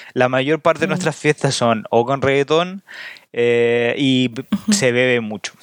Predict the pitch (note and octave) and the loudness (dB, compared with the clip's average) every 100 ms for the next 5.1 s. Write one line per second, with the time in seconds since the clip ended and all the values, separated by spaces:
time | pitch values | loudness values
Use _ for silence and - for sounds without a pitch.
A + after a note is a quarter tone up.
0 | - - A2 A2 G2+ A2+ A2+ A#2 A2 G#2+ | -20 -10 -2 -2 -2 0 2 4 4 2
1 | G2+ A2+ A#2 - G2+ F#2+ - G2 - - | 2 0 -2 -2 -4 -4 -6 -12 -14 -4
2 | G#2+ G#2 G2 G2 - - - - _ _ | 0 2 0 -4 -6 -10 -8 -8 _ _
3 | _ - - - - A#2+ A2+ B2 C3 C3 | _ -18 -18 -6 0 0 2 2 2 0
4 | C3 - B2+ B2 B2 A#2+ A#2 A#2 A#2 A2+ | -2 -2 0 2 2 2 2 4 2 2
5 | A2 | -2